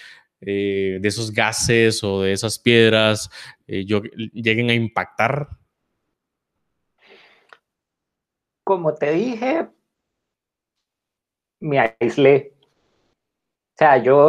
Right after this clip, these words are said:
Speaker 1: Ok.
Speaker 2: me, me, sí hubo un momento de, de, de meditación así profundo, máximo que tuve en la vida fue ese momento, porque yo dije,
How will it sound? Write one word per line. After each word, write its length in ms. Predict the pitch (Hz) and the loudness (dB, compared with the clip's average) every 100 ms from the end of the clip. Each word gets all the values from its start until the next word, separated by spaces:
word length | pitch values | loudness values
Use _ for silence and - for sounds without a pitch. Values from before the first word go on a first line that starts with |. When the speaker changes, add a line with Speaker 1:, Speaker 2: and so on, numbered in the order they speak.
| 165 | 4
Speaker 1:
Ok. 140 | 127 110 | -2 -8
Speaker 2:
me, 300 | 107 110 107 | -6 -6 -6
me, 480 | 107 107 98 95 92 _ _ _ _ _ _ _ _ _ _ _ _ _ | -6 -8 -10 -14 -20 _ _ _ _ _ _ _ _ _ _ _ _ _
sí 140 | - | 0
hubo 180 | 147 180 | 4 6
un 80 | 185 | 4
momento 540 | 175 180 185 196 190 170 | 0 0 -2 -2 0 2
de, 280 | 131 113 | 2 0
de, 140 | 110 - _ _ _ _ _ _ | -2 -14 _ _ _ _ _ _
de 80 | 110 | -4
meditación 680 | 110 113 113 110 104 143 - _ _ _ _ 143 139 | -2 -2 -2 -2 -4 -4 -14 _ _ _ _ 0 2
así 220 | 156 165 160 | 4 2 0
profundo, 640 | 160 123 - 147 151 156 | 0 0 4 4 6 4
máximo 480 | 147 151 - 170 156 | 6 4 2 -2 0
que 100 | - | -2
tuve 200 | - 135 | 4 6
en 80 | 151 | 6
la 80 | 117 | 4
vida 220 | 123 139 | 4 2
fue 160 | 127 135 | 0 0
ese 140 | 151 | 0
momento, 500 | 131 117 131 143 160 | 0 -2 -4 -4 -4
porque 360 | 135 107 - 110 | -4 -6 -8 -2
yo 260 | 117 123 | 0 2
dije, 520 | 131 143 147 165 160 | 0 -2 -2 -2 -4